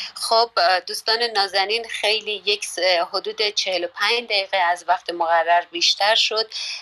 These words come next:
من نمی‌دونم بچه‌های داخل ایران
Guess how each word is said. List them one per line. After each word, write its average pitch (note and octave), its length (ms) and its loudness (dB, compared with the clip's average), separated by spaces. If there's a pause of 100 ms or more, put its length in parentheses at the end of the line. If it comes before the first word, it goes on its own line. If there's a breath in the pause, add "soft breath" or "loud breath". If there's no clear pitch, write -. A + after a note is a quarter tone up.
(140)
من G3+ 200 0
نمی‌دونم F#3+ 440 0
بچه‌های G3 560 0
داخل F#3+ 360 -2
ایران F#3 440 -2